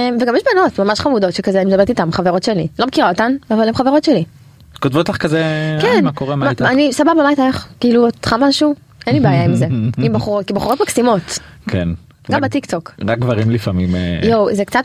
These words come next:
Speaker 1: מפחיד, אבל זה בסדר, אני כאילו, מה לעשות? האינסטגרם זה פתוח לכולם, אני תמיד חושבת על זה, שזה כאילו, זה של כולם, מה לעשות? איפה הגבול? יש
Speaker 2: Mhm.
Speaker 1: חוקים? אתה לא נכנס לאינסטגרם וכתוב לך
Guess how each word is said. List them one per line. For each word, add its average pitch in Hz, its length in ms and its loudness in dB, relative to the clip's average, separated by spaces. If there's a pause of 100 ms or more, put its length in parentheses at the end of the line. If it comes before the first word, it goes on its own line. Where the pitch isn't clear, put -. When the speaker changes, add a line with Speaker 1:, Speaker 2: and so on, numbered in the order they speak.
Speaker 1:
מפחיד, 226 340 0 (380)
אבל 214 220 2
זה 226 80 0
בסדר, 233 500 2
אני 196 120 0
כאילו, 208 180 0
מה 214 160 2
לעשות? 233 560 0 (220)
האינסטגרם 320 440 4
זה 220 60 -2
פתוח 294 260 2
לכולם, 277 260 4
אני 233 80 2
תמיד 226 160 0
חושבת 285 320 0
על 294 100 4
זה, 185 160 2 (120)
שזה 208 200 0
כאילו, 220 280 0 (100)
זה 214 100 -2
של 226 180 -2
כולם, 220 460 -2
מה 185 100 -2
לעשות? 226 380 -4
איפה 254 260 0
הגבול? 175 360 2 (240)
יש 226 120 0
Speaker 2:
Mhm. - 40 2
Speaker 1:
חוקים? 262 340 4 (180)
אתה 226 100 -2
לא 226 140 0
נכנס 247 320 0
לאינסטגרם 214 360 0
וכתוב 202 240 0
לך 202 160 0